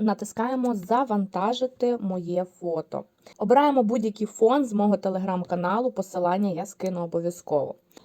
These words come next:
Далі обираю інструмент, текст, ось тут він, а, і пишу слово "Halloween".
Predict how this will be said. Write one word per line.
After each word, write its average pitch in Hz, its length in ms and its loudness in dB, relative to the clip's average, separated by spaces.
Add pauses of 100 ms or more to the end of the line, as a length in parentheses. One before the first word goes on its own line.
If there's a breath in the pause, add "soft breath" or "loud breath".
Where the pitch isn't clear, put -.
(120)
Далі 269 260 6
обираю 220 520 6
інструмент, 208 880 -2 (120)
текст, - 580 0 (260)
ось 262 180 -8
тут 277 300 -6
він, 262 260 -2 (800 soft breath)
а, 208 400 0
і 320 180 -2
пишу 277 340 -6
слово 233 800 -2 (120)
"Halloween". 220 680 0